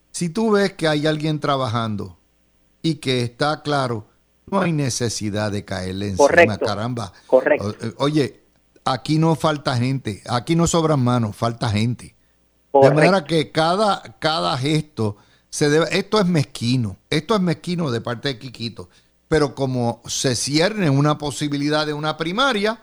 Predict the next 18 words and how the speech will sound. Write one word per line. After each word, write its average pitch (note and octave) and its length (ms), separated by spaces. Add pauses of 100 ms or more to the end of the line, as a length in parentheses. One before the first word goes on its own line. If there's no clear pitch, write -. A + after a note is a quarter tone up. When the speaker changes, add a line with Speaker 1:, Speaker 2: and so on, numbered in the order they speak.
(580)
Speaker 1:
pues A2 260 (160)
ahí G3 160
está. - 380 (840)
Ahí C#3 220
yo A#3 160
no F4 100
tengo C#4 180
la C4+ 120
menor D#3 260
duda D#3 400
que B2+ 100
Rosselló A2+ 440
viene, F#2+ 340 (260)
no G3 260
tengo A3+ 460
la D3 120
menor A#2+ 320
duda. B2 340